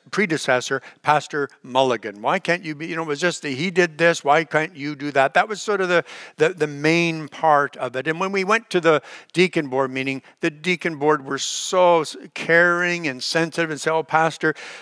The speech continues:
Pastor Mulligan made changes that helped us reach more people. You're making changes. We're totally supportive." But you know what stood out?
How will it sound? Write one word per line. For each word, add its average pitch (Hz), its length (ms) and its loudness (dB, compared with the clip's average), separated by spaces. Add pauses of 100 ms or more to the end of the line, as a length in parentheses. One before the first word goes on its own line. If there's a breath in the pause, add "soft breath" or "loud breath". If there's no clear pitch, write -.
Pastor 170 320 2
Mulligan 175 420 0
made 170 240 0
changes 170 640 -2
that 139 160 -8
helped 156 400 0
us 165 160 -2
reach 165 340 -6
more 156 200 2
people. 165 400 -4
You're 151 200 0
making 170 400 -2
changes. 160 440 -2
We're 151 200 -4
totally 175 380 -2
supportive." 156 640 0 (340 loud breath)
But 160 160 -4
you 311 60 -2
know 381 100 0
what 349 160 -4
stood 185 300 2
out? 180 220 4